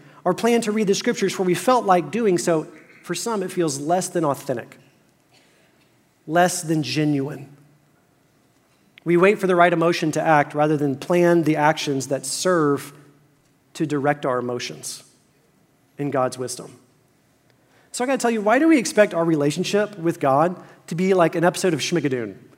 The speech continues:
Like a, a musical where people just bust out in song for no reason. Like, why do you expect that to be your relationship with God? You don't treat any other relationship in your life that way. No other relationship in your life do you think, "Oh, it's just gonna be effortless and easy,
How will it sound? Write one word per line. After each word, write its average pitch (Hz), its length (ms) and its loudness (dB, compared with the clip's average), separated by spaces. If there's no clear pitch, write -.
Like 156 180 0
a, 190 160 0
a 180 140 4
musical 196 500 2
where 160 100 2
people 190 220 2
just 147 320 -2
bust 202 260 4
out 151 360 0
in 170 100 0
song 147 680 -2
for 196 200 -2
no 185 180 6
reason. 160 380 2
Like, 254 140 -4
why 285 80 6
do 311 80 6
you 320 40 8
expect 277 220 2
that 254 100 2
to 214 60 -10
be 247 60 -2
your 240 80 0
relationship 220 320 0
with 170 80 -8
God? 180 260 2
You 285 80 2
don't 330 80 4
treat 269 240 0
any 277 180 4
other 233 140 6
relationship 190 420 2
in 175 60 2
your 165 100 2
life 147 160 4
that 131 140 -4
way. 113 160 -4
No 269 420 6
other 240 260 4
relationship 202 480 2
in 185 60 2
your 180 100 4
life 160 260 2
do 175 80 -4
you 170 60 0
think, 165 360 -2
"Oh, 320 120 2
it's 233 100 -2
just 277 140 -4
gonna 277 100 0
be 254 140 2
effortless 247 500 2
and 247 80 -2
easy, 202 480 0